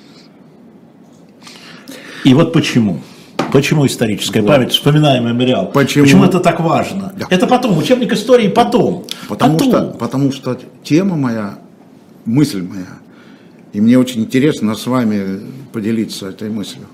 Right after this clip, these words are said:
Speaker 2: заключается в следующем. Я лично считаю, что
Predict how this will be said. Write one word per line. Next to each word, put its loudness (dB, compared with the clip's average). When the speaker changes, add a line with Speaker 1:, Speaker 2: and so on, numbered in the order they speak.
Speaker 2:
заключается -6
в -12
следующем. -8
Я 0
лично -2
считаю, -14
что -8